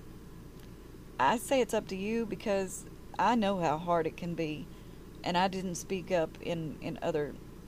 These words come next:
situations, and I, and I did work to, to hide things for decades. Um, whatever you decide to do,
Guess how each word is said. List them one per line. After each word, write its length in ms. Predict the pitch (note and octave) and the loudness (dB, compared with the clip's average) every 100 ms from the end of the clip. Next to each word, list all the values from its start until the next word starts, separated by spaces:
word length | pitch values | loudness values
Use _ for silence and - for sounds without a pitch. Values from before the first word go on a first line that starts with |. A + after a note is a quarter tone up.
| - | -14
situations, 720 | - F3+ E3+ F3 D#3+ - D3 E3+ | -10 -8 2 2 2 -4 -4 -4
and 100 | F3 | 0
I, 140 | E3+ | 0
and 260 | C3+ D#3+ F#3 | 0 0 0
I 80 | |
did 260 | F3+ F#3+ E3+ | 0 -2 0
work 320 | F3 E3 - | 2 2 0
to, 220 | - E3 - - - - | -2 -2 -4 -12 -14 -6
to 80 | F#3+ | -4
hide 420 | E3+ G3 G3 F3 | 0 4 4 4
things 560 | - D#3 C#3 A#2 - - - - - - - - - | 0 -2 0 -4 -8 -12 -14 -14 -14 -14 -14 -14 -4
for 140 | G3+ | -2
decades. 800 | F#3+ G#3 - F2+ C#2 - - - | 4 2 2 -4 -4 -10 -12 -8
Um, 380 | - F3 D#3+ C3 - - - - - - - - - - - - - | -4 -4 -4 -8 -10 -14 -14 -14 -14 -14 -14 -14 -14 -14 -14 -14 -10
whatever 420 | D#3+ F#3+ C4 B3 A#3 | 2 6 8 8 4
you 240 | G#3+ A3+ | 0 0
decide 420 | G#3 G3+ G#3 G3+ | -2 0 2 2
to 60 | G3 | 0
do, 340 | G3+ G3 F#3+ | 2 2 0